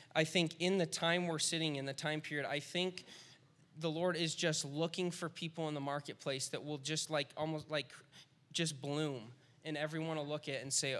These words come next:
like, like, "Yeah, that's the person. That's, bring honor, create different, you know, flip the cultures around, create different cultures."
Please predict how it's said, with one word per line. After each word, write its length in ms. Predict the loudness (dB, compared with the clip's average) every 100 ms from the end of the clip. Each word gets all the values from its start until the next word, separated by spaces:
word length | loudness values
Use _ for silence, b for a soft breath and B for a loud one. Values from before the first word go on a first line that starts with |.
| 0
like, 280 | -2 -4 -4
like, 200 | -2 -2 -2
"Yeah, 160 | -2 0
that's 340 | 0 0 -2
the 80 | -4
person. 480 | -2 0 0 -2 0
That's, 320 | 2 2 0 -4 -12 0
bring 240 | 0 2
honor, 460 | 0 0 0 -2 -6 -8
create 380 | -2 0 0
different, 340 | -4 -4 -6 -4
you 120 | -4
know, 160 | -4 -6 -14 -10
flip 260 | -4 -2 -2
the 60 |
cultures 480 | -4 -4 -4 -6 -4
around, 240 | -4 -6
create 260 | -4 -4 -4
different 300 | -6 -8 -6
cultures." 600 | -4 -4 -4 -6 -8